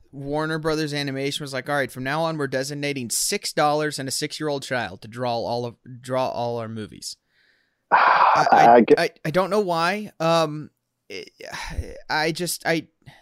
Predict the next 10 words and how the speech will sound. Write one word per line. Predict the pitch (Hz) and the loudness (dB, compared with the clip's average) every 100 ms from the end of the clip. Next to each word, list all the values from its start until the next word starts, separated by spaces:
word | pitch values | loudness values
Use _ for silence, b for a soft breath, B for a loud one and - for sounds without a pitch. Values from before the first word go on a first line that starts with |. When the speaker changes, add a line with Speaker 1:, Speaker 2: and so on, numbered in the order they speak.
| B _ | B _
Speaker 1:
it | - 120 151 175 | -12 -4 -4 -2
just | 185 - - | -4 -6 -2
baffles | 233 262 - 131 120 127 | 0 0 0 -4 -4 -10
m-, | - | -6
it | 156 156 | -4 -2
baffles | 202 320 - 123 110 | 2 2 0 -6 -6
me. | 98 110 | -8 -6
It | 151 | -2
really | 320 370 | 0 2
does. | 330 339 277 - | 6 6 6 2